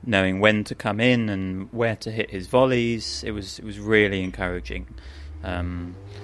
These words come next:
David, in, I, I think in the same way you can't get Andy Roddick out of your head when you watch Jack Draper, I can't get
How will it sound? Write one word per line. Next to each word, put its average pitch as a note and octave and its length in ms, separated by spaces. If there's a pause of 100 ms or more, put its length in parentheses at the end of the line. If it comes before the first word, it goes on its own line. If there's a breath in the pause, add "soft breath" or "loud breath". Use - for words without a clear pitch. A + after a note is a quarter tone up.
(340 loud breath)
David, G#2 260
in, G#2 160 (340)
I, A#2 120 (500)
I F#2+ 100
think A#2+ 200
in A2 80
the A2 80
same A#2 240
way A2 100
you A2 160
can't A2 280
get G2+ 340
Andy A2 280
Roddick A2 340
out G2 140
of F#2+ 80
your G2 160
head G2 220
when G2 160
you G2+ 120
watch - 200
Jack - 240
Draper, G2 540
I G2+ 140
can't G2 440
get F#2+ 260